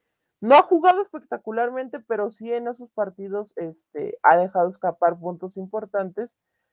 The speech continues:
Ya pasamos la mitad del torneo y Atlas tiene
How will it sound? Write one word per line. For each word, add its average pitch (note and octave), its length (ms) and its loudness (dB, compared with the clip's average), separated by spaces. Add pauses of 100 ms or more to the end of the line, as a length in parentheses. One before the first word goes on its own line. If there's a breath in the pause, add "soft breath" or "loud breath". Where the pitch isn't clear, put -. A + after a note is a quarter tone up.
(480)
Ya F#3+ 160 6
pasamos F3+ 440 -2
la F3 120 2
mitad E3 280 -2
del E3+ 200 -6
torneo F3+ 440 -2
y F3+ 140 -2
Atlas F3+ 480 0 (380)
tiene G3 460 -4